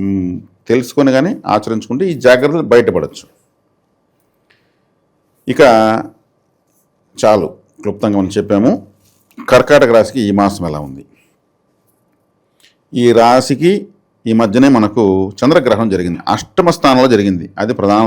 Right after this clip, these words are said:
దోషం. అది ఒక సంవత్సర కాలం పాటు దాని ప్రభావాలు ఒక మూడు నాలుగు విషయాల్లో వీళ్ళకు నష్టాలు కానీ, కష్టాలు కానీ,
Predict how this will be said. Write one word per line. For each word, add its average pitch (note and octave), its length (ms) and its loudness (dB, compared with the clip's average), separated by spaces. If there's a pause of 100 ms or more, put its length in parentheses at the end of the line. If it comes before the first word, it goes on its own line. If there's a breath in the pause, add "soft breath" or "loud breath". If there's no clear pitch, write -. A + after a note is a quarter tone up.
దోషం. F#2+ 220 0
అది G#2 100 0
ఒక G2+ 140 -2
సంవత్సర A#2 320 2
కాలం C3 240 4
పాటు B2 240 4 (840)
దాని A2 180 0
ప్రభావాలు C3 340 6
ఒక A2+ 140 -2
మూడు A#2+ 160 0
నాలుగు A#2 240 2
విషయాల్లో B2+ 380 2
వీళ్ళకు G#2 280 0 (600)
నష్టాలు G#2+ 400 0
కానీ, B2+ 180 0 (300)
కష్టాలు G#2 400 0
కానీ, C#3+ 140 -2